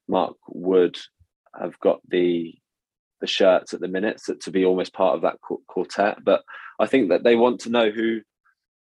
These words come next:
who their guys are for the summer and going forward. And I don't, obviously, it's, it's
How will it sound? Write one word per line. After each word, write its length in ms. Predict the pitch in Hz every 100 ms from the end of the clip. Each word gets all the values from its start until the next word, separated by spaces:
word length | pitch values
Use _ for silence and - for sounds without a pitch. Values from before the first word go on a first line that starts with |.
| _ _ -
who 120 | 117
their 180 | 110 107
guys 320 | 110 110 107
are 180 | 113 110
for 140 | -
the 80 | 104
summer 400 | - 117 110 107
and 240 | 104 107
going 280 | 104 107 107
forward. 360 | - 117 107 87
And 140 | 87
I 80 | 107
don't, 220 | 123 87 - _ - _
obviously, 380 | 110 95 - 101 90
it's, 260 | 76 - -
it's 280 | 92 -